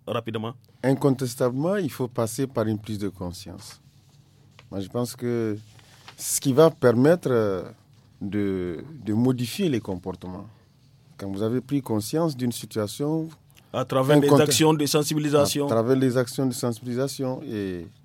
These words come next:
Speaker 2: et aussi les actions démonstratives,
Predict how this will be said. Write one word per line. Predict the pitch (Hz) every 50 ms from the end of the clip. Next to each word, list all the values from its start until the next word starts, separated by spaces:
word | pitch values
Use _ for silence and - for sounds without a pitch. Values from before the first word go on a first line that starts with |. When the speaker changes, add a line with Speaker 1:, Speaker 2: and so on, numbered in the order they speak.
| _ _ _ _ _ - _ - -
Speaker 2:
et | - 85 90 90 - - - 65 71 80
aussi | 82 92 95 - - 233 247
les | 214 147 127 101 113
actions | 113 - - - 262 226 135 98 87 - - - _ _ -
démonstratives, | - 98 - 113 110 107 117 113 - - 120 117 113 - 226 202 156 107